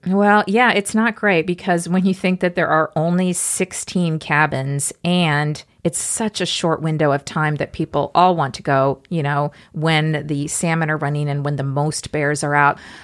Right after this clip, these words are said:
When we did it in twenty eleven, there was no lottery. And I don't even remember, Matt, how far ahead you booked that. Do you?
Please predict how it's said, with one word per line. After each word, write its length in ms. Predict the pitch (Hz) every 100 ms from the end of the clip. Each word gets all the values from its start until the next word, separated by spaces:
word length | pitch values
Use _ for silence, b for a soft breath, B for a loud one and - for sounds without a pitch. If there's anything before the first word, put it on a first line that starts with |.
| B
When 320 | 196 202 185
we 240 | 175 262 392
did 240 | 277 139 131
it 280 | 170 214 -
in 400 | 170 170 165 156 -
twenty 380 | - 185 180 175
eleven, 480 | 156 180 180 151 -
there 180 | 220 262
was 360 | 170 175 226
no 160 | 254 196
lottery. 540 | 139 - - 127 131 - B B
And 80 | 180
I 140 | 254
don't 140 | 370
even 180 | 160 147
remember, 360 | 147 147 202 185
Matt, 240 | 143 -
how 180 | - 180
far 320 | - - 180
ahead 440 | 165 175 170 165 180
you 60 |
booked 400 | 160 180 - -
that. 200 | 120 107
Do 120 | -
you? 260 | 151 151 202